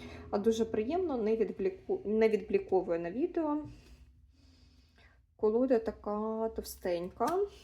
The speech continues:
Карта досить велика, мені подобається цей розмір. Е, зараз, е, я вам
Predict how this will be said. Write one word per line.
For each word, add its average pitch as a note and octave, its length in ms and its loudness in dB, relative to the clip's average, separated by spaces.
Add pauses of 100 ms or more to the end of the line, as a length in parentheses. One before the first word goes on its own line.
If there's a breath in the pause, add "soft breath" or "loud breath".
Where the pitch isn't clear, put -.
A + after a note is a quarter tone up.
(420 loud breath)
Карта A#3+ 340 0
досить F#3+ 540 -2
велика, C4+ 580 2 (140)
мені G#3+ 220 -2
подобається F#3 680 -2
цей F3+ 240 -6
розмір. F4 520 0 (680 loud breath)
Е, G#3+ 200 4
зараз, B3+ 580 -2
е, G3+ 360 -4
я G#3 300 -4
вам G3+ 320 -4